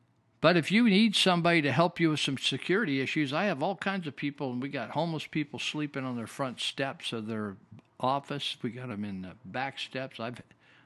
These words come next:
I've had 'em all over. Downtown Marysville here, it's a big, big problem. They're sleeping everywhere. I've had to run 'em off property a couple times. I've had to have some come to Jesus conversations with them, addicts. I said, "Hey,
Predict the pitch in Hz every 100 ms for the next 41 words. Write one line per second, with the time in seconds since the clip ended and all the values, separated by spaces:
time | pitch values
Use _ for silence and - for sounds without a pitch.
0 | - - 131 131 139 117 120 143 156 151
1 | 151 107 120 175 - 175 165 175 170 127
2 | 123 143 135 120 120 156 170 175 156 156
3 | 175 156 170 170 185 151 107 - 151 -
4 | - 175 165 165 175 170 139 135 131 151
5 | 139 143 147 147 147 - 151 151 147 151
6 | 147 165 196 160 - 101 90 92 - -
7 | _ _ _ - - - - - _ _
8 | 175 170 147 147 147 156 143 147 131 -
9 | 175 170 139 151 208 160 143 165 160 135
10 | 127 156 147 135 131 135 131 117 101 104
11 | _ _ _ - - 156 202 165 - -
12 | 131 127 123 120 180 165